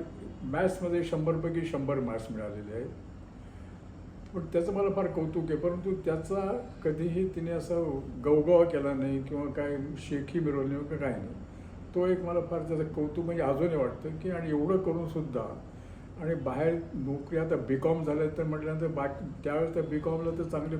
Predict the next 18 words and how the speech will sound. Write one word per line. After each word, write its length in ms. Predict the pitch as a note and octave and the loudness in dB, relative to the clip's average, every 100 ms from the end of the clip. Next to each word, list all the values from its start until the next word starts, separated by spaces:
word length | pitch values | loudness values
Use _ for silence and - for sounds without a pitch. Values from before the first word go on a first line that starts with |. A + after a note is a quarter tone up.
| - | -4
कुठेही 280 | C#3+ F#3 F#3 | 2 4 6
सर्व्हिस 340 | E3 D3 C#3+ | 4 2 0
मिळू 140 | C3 B2+ | -2 0
शकत 280 | B2+ A#2+ | -2 -4
होती, 260 | A#2+ - C#3 D3+ - - - - - - | -6 -6 -8 -8 -12 -16 -16 -16 -6 0
पण 160 | E3+ E3+ - | 0 -2 -4
तिने 200 | D3 E3 D#3+ - | -2 -2 -4 4
ते 120 | F3+ | 4
सुद्धा 260 | F#3 F#3 G3 | 4 4 4
केलं 360 | D#3 C3 B2+ C3 | 4 0 0 -2
नाही. 140 | D3+ | -2
"नाही, 220 | C#3+ C3 A2 A2+ | 0 0 -2 -4
मी 120 | D3 D#3 - | -4 -4 -4
घरी 240 | C3+ C#3+ D#3 | -2 2 4
राहून 280 | C#3 D3 D#3+ - - - - - - C3+ | 4 2 -2 -8 -12 -16 -16 -16 -14 -8
मुलांकडे 460 | B2+ D3 D#3 D#3 D3+ C#3 | -2 2 2 2 0 0
लग्न 160 | B2+ C3 | -2 -2
देणार, 300 | B2+ B2 | -4 -4